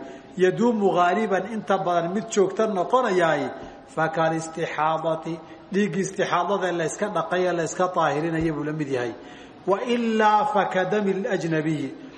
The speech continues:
haddii kale dhiig ajnabi oo qof kale kaa soo raacay buu la mid yahayo, falaa yucfaa, la cafin maayo. Wa qiila, wej kaloo daciifa, waxaa la yidhi,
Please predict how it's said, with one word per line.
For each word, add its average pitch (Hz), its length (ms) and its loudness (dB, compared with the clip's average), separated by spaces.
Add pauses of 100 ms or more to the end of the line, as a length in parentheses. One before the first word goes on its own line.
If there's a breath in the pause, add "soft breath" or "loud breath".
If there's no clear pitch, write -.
(160)
haddii 226 240 2
kale 202 300 2
dhiig 240 220 -2
ajnabi 214 460 2
oo 185 200 6
qof 233 220 2
kale 185 240 2
kaa 208 260 2
soo 185 220 2
raacay 175 400 4
buu 190 140 4
la 185 120 0
mid 202 220 0
yahayo, 196 520 4 (320 loud breath)
falaa 160 360 0
yucfaa, 151 480 -2
la 165 140 -2 (100)
cafin 160 260 -4
maayo. 160 400 -2 (400 loud breath)
Wa 165 180 4
qiila, 170 260 4
wej 190 220 0
kaloo 180 240 2
daciifa, 170 400 2
waxaa 160 380 0
la 170 100 -2
yidhi, 135 360 -4